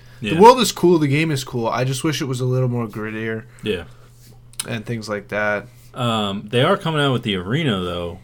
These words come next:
Speaker 1: which i-,
Speaker 2: Yeah,
Speaker 1: is
Speaker 2: yeah.
Speaker 1: not battle royale, but it's basically like Sea of Thieves, but everything's accelerated.
Speaker 2: Okay.
Speaker 1: And, like, you get everyone in the server or whatever gets a ma-,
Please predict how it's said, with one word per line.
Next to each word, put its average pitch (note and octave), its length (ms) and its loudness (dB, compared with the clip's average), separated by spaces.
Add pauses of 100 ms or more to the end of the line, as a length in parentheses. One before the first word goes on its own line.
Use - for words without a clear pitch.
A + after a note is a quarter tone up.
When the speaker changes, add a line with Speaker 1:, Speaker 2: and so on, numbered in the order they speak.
Speaker 1:
which - 380 -8
i-, D3 40 0
Speaker 2:
Yeah, D3+ 480 4
Speaker 1:
is A#2 160 0
Speaker 2:
yeah. D3 80 4
Speaker 1:
not F#3+ 180 6
battle C3 280 4
royale, G#2 560 0 (320)
but G#2+ 260 -2
it's B2 160 -2
basically G#3+ 400 2
like F#3 220 4
Sea D3+ 220 -2
of C3 100 -6
Thieves, C#3+ 240 -2
but A#2+ 100 -4
everything's B2+ 420 0
accelerated. F2+ 840 -4 (340)
Speaker 2:
Okay. A2 440 -6
Speaker 1:
And, A2 420 -2
like, A2 320 -4 (160)
you A2 160 -6
get C3 320 4
everyone D#3 540 -2
in C3+ 220 0
the B2+ 60 0
server C3+ 460 0
or D3 60 0
whatever D3 260 0
gets B2 160 -2
a A#2+ 60 -2
ma-, G2 240 -4